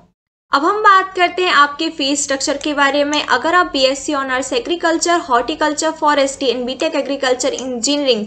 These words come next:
किसी भी सब्जेक्ट में एडमिशन लेना चाहते हैं, तो इन चारों ही सब्जेक्ट के लिए आपकी फीस सेम होगी, जो कि एनआरआई स्टूडेंट के लिए सिक्सटीन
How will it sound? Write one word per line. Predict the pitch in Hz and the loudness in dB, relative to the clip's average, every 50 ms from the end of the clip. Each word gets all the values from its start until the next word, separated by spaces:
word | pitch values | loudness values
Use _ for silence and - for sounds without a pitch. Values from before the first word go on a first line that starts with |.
| - - | -8 -10
किसी | - 277 - - 330 339 359 | -10 -10 -8 -2 -2 0 4
भी | 381 381 392 381 | 4 4 4 2
सब्जेक्ट | - - 262 247 - 269 262 262 262 | 0 -4 -6 -4 -2 -4 -4 -4 -6
में | 269 269 247 | -8 -8 -8
एडमिशन | 262 247 247 247 247 - 262 247 | -6 -6 -4 -4 -4 -4 -4 -4
लेना | 233 220 220 214 226 | -4 -4 -4 -4 -4
चाहते | 220 247 226 214 208 208 - 226 | -2 -2 -2 -2 -2 -4 -6 -6
हैं, | 233 240 302 339 - - - - - - | -4 -4 -4 -6 -6 -10 -14 -16 -8 -2
तो | 302 302 | 0 0
इन | 311 320 311 | 0 0 0
चारों | 311 330 254 240 262 277 311 330 | 0 2 2 2 4 2 2 4
ही | 349 381 | 4 4
सब्जेक्ट | 370 - 302 240 - - 254 254 262 - - | 4 2 -2 -4 -2 -2 -2 -2 -2 -4 -4
के | 277 | 2
लिए | 269 262 - | 2 2 4
आपकी | - 226 233 233 - - 262 247 | 4 2 2 2 -2 -6 -8 -8
फीस | 247 - 233 220 - - | -8 -6 -6 -6 -6 -4
सेम | - 233 240 269 277 | -2 -2 0 0 0
होगी, | 262 285 277 277 269 302 285 | -2 -2 -2 0 0 -2 -2
जो | 285 - 269 277 | 0 0 -2 -2
कि | 277 320 302 | 0 -2 -4
एनआरआई | 277 277 269 262 262 262 254 254 254 | -2 -2 -2 0 2 2 2 2 0
स्टूडेंट | 254 - - 254 233 247 254 269 269 - | -2 -4 -4 -4 -4 -2 -4 -4 -6 -4
के | 285 277 | -2 0
लिए | 269 277 285 | 0 0 0
सिक्सटीन | 285 - 294 277 - - - - 302 302 320 370 | -2 -4 -8 -8 -8 -14 -8 -4 -4 -4 -4 -4